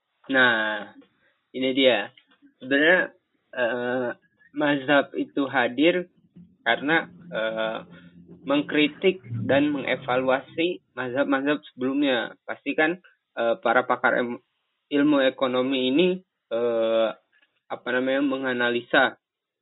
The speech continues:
tentang mazhab itu sendiri. Nah, dari mazhab itu sendiri setelah dianalisa pasti banyak kesalahan-kesalahannya atau, eh, ketidak-,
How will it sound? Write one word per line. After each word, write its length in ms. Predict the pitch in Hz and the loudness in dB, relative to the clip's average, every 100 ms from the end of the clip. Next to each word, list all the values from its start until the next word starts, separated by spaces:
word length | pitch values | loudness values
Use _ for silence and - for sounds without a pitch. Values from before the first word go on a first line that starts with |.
| _ _ - - | _ _ -20 -12
tentang 240 | 120 135 131 | -2 0 0
mazhab 320 | 127 123 117 | 0 0 -2
itu 180 | 127 135 | -4 -6
sendiri. 480 | 135 127 139 135 110 92 - _ _ _ _ - | -4 -2 0 0 -2 -6 -20 _ _ _ _ -4
Nah, 140 | 120 | 2
dari 240 | 117 120 | 2 2
mazhab 300 | 123 123 131 127 | 0 0 0 -2
itu 160 | - | -6
sendiri 480 | 131 127 143 180 185 | -6 -2 2 2 0
setelah 240 | _ 131 | _ 0
dianalisa 640 | 127 127 120 120 123 - 170 | 4 2 2 -2 -2 -2 0
pasti 480 | 147 139 - 151 - | -2 -4 -6 -8 -8
banyak 400 | - 123 123 151 - _ _ | -4 -2 0 -2 -8 _ _
kesalahan-kesalahannya 1200 | - - 123 127 156 151 - 113 113 120 131 131 113 | -6 0 2 2 0 -6 -4 -2 0 0 -2 -4 -2
atau, 240 | 120 143 - _ _ _ - | 0 0 -2 _ _ _ -4
eh, 200 | 120 127 - | 0 0 0
ketidak-, 560 | 139 - 131 131 113 | -4 0 2 2 0